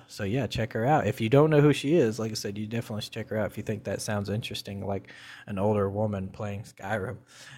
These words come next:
Um, she's actually pretty good at it too. I've watched quite a few of her videos.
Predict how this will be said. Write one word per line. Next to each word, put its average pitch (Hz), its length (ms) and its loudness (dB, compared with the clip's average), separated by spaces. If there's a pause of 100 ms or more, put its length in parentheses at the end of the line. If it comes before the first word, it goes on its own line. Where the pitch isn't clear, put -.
(160)
Um, 101 500 -2 (1080)
she's 113 200 -4
actually 135 260 4
pretty 117 240 4
good 120 180 4
at 98 160 2
it 82 100 -6
too. 104 240 0 (140)
I've - 220 -8
watched 104 240 0
quite 101 180 2
a 98 40 -2
few 101 200 -4
of 95 60 -4
her 90 100 -2
videos. 95 460 -2